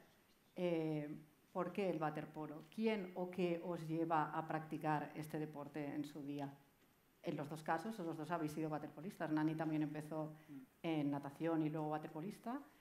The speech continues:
Speaker 1: Eh, Maika, poco tiempo en natación y luego en waterpolo. ¿Por qué el waterpolo?
Speaker 2: Yo es que vivía delante de la piscina de, del Club Natación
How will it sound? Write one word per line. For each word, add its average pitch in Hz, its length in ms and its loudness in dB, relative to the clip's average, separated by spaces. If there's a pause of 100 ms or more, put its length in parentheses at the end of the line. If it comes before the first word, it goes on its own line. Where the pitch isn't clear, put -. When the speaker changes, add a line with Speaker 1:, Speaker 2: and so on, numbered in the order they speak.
(200)
Speaker 1:
Eh, 165 140 2
Maika, 156 560 4
poco 160 240 -4
tiempo 160 240 2
en 156 80 4
natación 156 400 0
y 151 80 0
luego 156 160 0
en 156 100 -2
waterpolo. 180 540 -4
¿Por 180 220 0
qué 180 440 2
el 175 140 -4
waterpolo? 151 440 -6 (1300)
Speaker 2:
Yo 139 140 -6
es 139 160 -10
que 156 520 -4
vivía 139 300 -6
delante 143 380 -8
de 143 80 -4
la 139 120 -2
piscina 139 440 -4
de, 135 480 -4
del 131 140 -6
Club 147 160 -6
Natación 135 600 -2